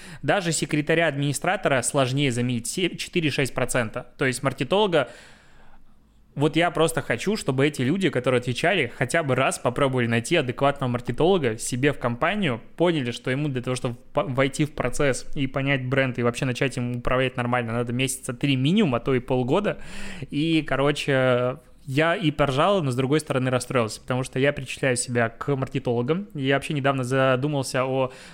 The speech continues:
самоидентификации, ну, кроме моего с-, прикольного диджитал-блогера номер один, который ко мне прицепилась и уже стала,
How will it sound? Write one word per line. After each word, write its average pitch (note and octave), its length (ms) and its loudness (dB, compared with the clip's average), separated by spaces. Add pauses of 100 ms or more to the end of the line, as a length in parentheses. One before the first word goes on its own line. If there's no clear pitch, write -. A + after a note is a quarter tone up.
самоидентификации, C#3 1300 0
ну, C#3 160 -2
кроме C3+ 400 2
моего B2 320 2
с-, - 80 -10
прикольного A#2+ 640 0
диджитал-блогера B2 640 0
номер B2 220 0
один, G3 220 0
который B2+ 240 -2
ко B2+ 60 -4
мне A#2+ 160 0
прицепилась C#3+ 920 0
и C3+ 40 -4
уже B2 160 0
стала, A#2+ 440 0